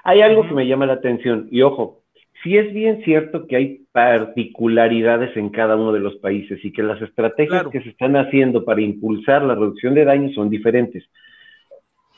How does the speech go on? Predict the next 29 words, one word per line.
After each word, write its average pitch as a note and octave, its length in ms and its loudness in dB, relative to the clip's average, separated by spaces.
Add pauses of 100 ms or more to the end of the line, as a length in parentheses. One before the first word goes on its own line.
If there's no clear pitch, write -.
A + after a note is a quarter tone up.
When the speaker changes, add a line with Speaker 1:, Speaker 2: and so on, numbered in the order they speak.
(360)
Speaker 1:
Aquí D3+ 240 2
la C4+ 200 6
cuestión F3+ 400 4
es G#3 140 0
que F#3 100 2
lo D#3 200 6
que G3+ 200 6
es - 120 -4
similar D3 540 0 (640)
no D#3+ 380 2
es F#3+ 180 0 (640)
las B2+ 200 -2
estra-, C#3 280 -8 (240)
no D#3+ 220 2
es F3+ 180 -4
las D#3+ 180 0
estrategias D#3+ 560 -6
y C3 60 -8
las A2+ 160 -6
personas, B2+ 500 -10 (560)
es F#3 160 0
el G#3+ 120 2
discurso G#3 680 -4 (320)
Speaker 2:
Ujú. D4+ 400 -14 (120)
Speaker 1:
que B2 100 -2
están E3 280 2
utilizando F3 640 0
los D3 180 2
gobernantes D#3+ 720 -2